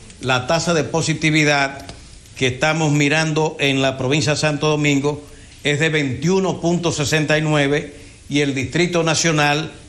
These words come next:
veinte punto noventa y uno, como, <clears throat> eh,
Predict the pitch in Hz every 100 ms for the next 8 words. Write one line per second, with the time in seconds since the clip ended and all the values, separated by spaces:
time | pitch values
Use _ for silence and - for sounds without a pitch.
0 | - - 113 160 180 175 165 135 - 156
1 | 160 160 160 160 - 131 127 131 127 127
2 | 135 160 143 135 143 - - - - -
3 | 151 156 156 165 - - - - - -
4 | - 247 240 190 190 190 147 139 131 120
5 | 113 -